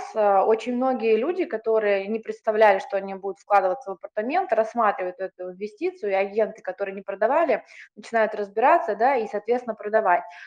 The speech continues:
Потому что, м, а, ну, объективно, самый инвестиционный привлекательный на сегодняшний день на рынке объект — это всё-таки апартаменты. Ну, приведу, а,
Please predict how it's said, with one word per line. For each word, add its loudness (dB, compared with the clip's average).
Потому 0
что, 6
м, 4
а, 2
ну, 2
объективно, -2
самый 4
инвестиционный -2
привлекательный 0
на -10
сегодняшний -12
день -8
на -2
рынке -2
объект — -2
это -6
всё-таки -4
апартаменты. -4
Ну, -8
приведу, 2
а, 6